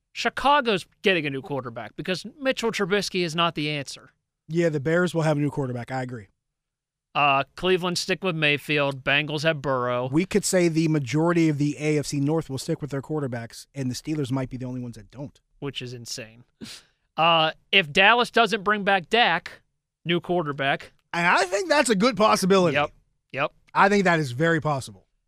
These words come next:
Speaker 1: If Denver isn't set with Drew Lock, they could get a new quarterback.
Speaker 2: I don't think they should be set with Drew
Speaker 1: No,
Speaker 2: Lock.
Speaker 1: I don't either.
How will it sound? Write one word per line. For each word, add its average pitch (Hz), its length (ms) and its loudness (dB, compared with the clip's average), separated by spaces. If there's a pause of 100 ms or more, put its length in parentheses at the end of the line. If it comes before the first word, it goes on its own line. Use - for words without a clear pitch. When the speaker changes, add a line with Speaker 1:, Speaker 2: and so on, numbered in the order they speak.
(120)
Speaker 1:
If 180 240 4
Denver 247 480 4
isn't 214 320 -2
set 214 300 2
with 156 160 -4
Drew 190 260 2
Lock, 185 480 2
they 151 240 0
could 202 160 -2
get 196 120 2
a 185 40 0
new 170 140 -2
quarterback. 143 720 -2
Speaker 2:
I 143 140 0
don't 151 200 0
think 147 220 -2
they 135 120 -2
should 143 240 -2
be 117 140 -6
set - 240 -10
with - 140 -20
Drew 143 120 -12
Speaker 1:
No, 120 280 -4
Speaker 2:
Lock. 117 80 -14
Speaker 1:
I 127 40 -16
don't 120 260 -14
either. 117 280 -18